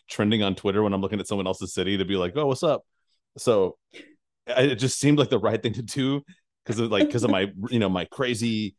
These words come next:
Speaker 1: ominous dream. And, you know, I was like, "Let's just make this a really, like, woo-woo podcast." <laughs>
Speaker 2: <laughs>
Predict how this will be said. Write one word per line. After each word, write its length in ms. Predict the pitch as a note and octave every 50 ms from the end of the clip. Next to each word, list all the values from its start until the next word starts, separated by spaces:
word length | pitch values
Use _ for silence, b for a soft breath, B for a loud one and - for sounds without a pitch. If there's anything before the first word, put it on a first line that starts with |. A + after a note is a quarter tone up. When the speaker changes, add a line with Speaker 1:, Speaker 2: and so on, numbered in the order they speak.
| _ _ _ _ _ _ _ _ _ _ _ _ _ _ -
Speaker 1:
ominous 480 | A#2 A2+ A#2 A#2+ A#2 A2+ G#2 - -
dream. 560 | G2 - G#2+ A2+ A#2 A2+ A2+ A2+ A2+ A2 A2
And, 120 | G#2 G2 F#2+
you 80 | A2+
know, 100 | G#2 F2
I 100 | D#2 D#2+
was 160 | E2 E2+ E2 E2+
like, 180 | E2+ E2 - -
"Let's 180 | F#2 G#2 A#2 -
just 160 | D3+ A#2+ -
make 160 | G#2 G#2 F#2
this 140 | - G2+ - F#2+
a 60 | E2+
really, 540 | E2+ F2 G#2 A2 G#2 G#2 G2+ G2 F#2 F2 -
like, 160 | - F2 E2 - - _ _ -
woo-woo 760 | F#2+ G2+ G#2+ A2 G#2+ G2 G#2 G2+ G2+ G2 F#2+ F#2 F2 - _ _ _ _ _ _ _ _ _ _
podcast." 680 | - F#2+ E2+ F2+ G2+ - F#2+ E2 D#2+ - - - - - - -
<laughs> 0 | - - - - _ D3+ - _
Speaker 2:
<laughs> 1300 | - - - F#4 - - - E4+ F4 F4 G4+ - - D#4+ D4+ D#4+ - - D#4 D4+ D4+ D4+ - C#4+ C#4+